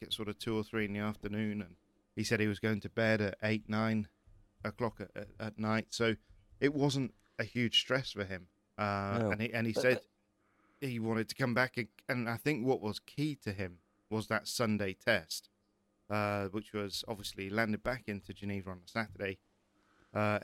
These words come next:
Speaker 1: helied himself over on the Sunday morning to the test and did a, a day in the car. And he said that was really important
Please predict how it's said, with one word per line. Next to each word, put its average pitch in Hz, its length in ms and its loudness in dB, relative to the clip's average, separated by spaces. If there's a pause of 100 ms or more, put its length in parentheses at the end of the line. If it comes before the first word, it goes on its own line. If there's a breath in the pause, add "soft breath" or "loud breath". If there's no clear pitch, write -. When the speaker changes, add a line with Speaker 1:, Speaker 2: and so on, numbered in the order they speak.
Speaker 1:
helied 117 260 2
himself 104 460 -2
over 104 600 0
on 110 120 -2
the 98 60 -8
Sunday 104 340 -2
morning 104 320 -4
to - 200 -20
the 95 40 -14 (160)
test 98 240 -12
and 98 160 -18
did 107 140 -2
a, 104 80 -4 (260)
a 117 120 -2
day 117 240 2
in 98 100 -4
the 98 60 -12
car. 123 260 0
And 90 100 -14
he 95 60 -8
said 110 220 -2
that 117 160 4
was 95 180 -6
really 107 320 2
important 95 460 -2